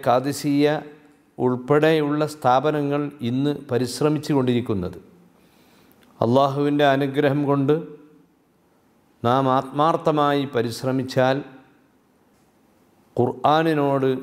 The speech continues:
ജനങ്ങൾക്കുള്ള ഹൃദയ-, ജനങ്ങളുടെ ഹൃദയങ്ങളിൽ മഹബത്ത്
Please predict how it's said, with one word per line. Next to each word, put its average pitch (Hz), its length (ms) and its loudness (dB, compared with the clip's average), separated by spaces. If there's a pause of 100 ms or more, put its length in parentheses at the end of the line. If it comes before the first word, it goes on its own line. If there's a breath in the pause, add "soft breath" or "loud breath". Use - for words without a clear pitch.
(460)
ജനങ്ങൾക്കുള്ള 131 1200 0 (120)
ഹൃദയ-, 123 520 2 (260)
ജനങ്ങളുടെ 135 600 0
ഹൃദയങ്ങളിൽ 131 680 0 (880)
മഹബത്ത് 147 580 0